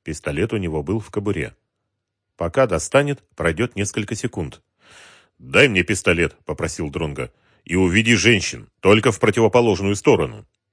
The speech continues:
"Там нет выхода, я проверяла. Двери закрыты". "Заведи их в любую комнату. Пойми, им нужен только я. В любой момент они могут открыть огонь". "У тебя нет с собой оружия?"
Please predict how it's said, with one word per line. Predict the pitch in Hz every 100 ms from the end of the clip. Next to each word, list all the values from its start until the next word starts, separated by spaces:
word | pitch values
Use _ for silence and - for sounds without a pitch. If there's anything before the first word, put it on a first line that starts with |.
| _ _ _ _ _
"Там | 127 143
нет | 143 156
выхода, | 156 170 - 76
я | 73 104 131
проверяла. | 139 127 151 143 80 - - - -
Двери | 92 139 156
закрыты". | 139 156 190 170 69 - _ _ _ _
"Заведи | - 58 78 80 85 120
их | -
в | -
любую | 85 92 110
комнату. | 120 101 78 - 60 _ _ -
Пойми, | 95 101 117 82 _ -
им | 98 95
нужен | 101 101 104 90
только | 107 104 107
я. | 117 92 - _ - -
В | 76
любой | 101 107 113
момент | 113 139 101
они | 90 92
могут | 92 87 82
открыть | 92 - 104
огонь". | 95 98 98 69 _ _ _ _ _ _ _ _
"У | 90
тебя | 127 123
нет | 147 196
с | -
собой | 185 180 175
оружия?" | 220 208 110 67